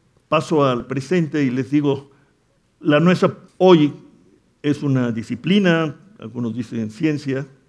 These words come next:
lúgubre, porque trata con escenarios y perspectivas lúgubres hoy en día. De la noche a la mañana, el mundo pasó de la euforia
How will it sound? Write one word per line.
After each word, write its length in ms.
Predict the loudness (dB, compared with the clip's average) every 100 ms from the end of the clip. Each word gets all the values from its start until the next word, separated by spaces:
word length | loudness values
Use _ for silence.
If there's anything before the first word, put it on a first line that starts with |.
| _ _ _ _
lúgubre, 640 | 4 4 4 2 0 0 -6 _ _ -6
porque 580 | -4 -2 0 0 -4 _ _ 0
trata 580 | 4 4 4 0 0
con 460 | 0 2 4 4 0 -10 _ _ -4
escenarios 840 | -4 0 0 2 0 0 -2 -2
y 40 | -8
perspectivas 960 | -8 -10 -10 -12 -4 -4 -4 -10 -14 _
lúgubres 720 | 2 2 2 -6 -12 _ _ _
hoy 240 | -2 2 2
en 160 | 0
día. 240 | -8 -12 -12 _ _ _ _ _ _ _ _
De 200 | 0 4
la 180 | 4 6
noche 360 | 6 6 4
a 60 | 4
la 140 | 4
mañana, 600 | 0 0 0 0 -2 -6 -8 _ _ _ _ _ _
el 180 | -2 4
mundo 420 | 8 8 8 6
pasó 500 | -4 -6 -2 -2 -2 -10 _ _ _
de 240 | -6 -2 -2
la 180 | 0
euforia 840 | 0 -2 -2 2 4 4 2 0